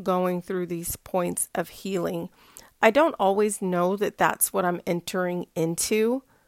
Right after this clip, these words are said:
but looking back, it's been so amazing. Like, when I signed up to do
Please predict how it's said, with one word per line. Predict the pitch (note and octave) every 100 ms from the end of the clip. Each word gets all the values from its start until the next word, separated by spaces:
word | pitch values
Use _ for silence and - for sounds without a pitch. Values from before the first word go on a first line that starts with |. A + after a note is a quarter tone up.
| _ _ _ _ _ _ _ _ -
but | G3 A3
looking | F#3 G3 - G#3 F3+ -
back, | D#3 F3+ C4+ - - _ _ _ _ _ _ _ _ -
it's | F#3+ -
been | - F#3+ F3+ F3+ F3+ _ _ _ _
so | - - - F#3+ F3+
amazing. | E3 D3 D#3 C#3 C#3+
Like, | F3+ - -
when | G3+ G3
I | F3+
signed | - G3+ G3+
up | G3 -
to | A3+
do | F3 F#3 F#3 F3+ -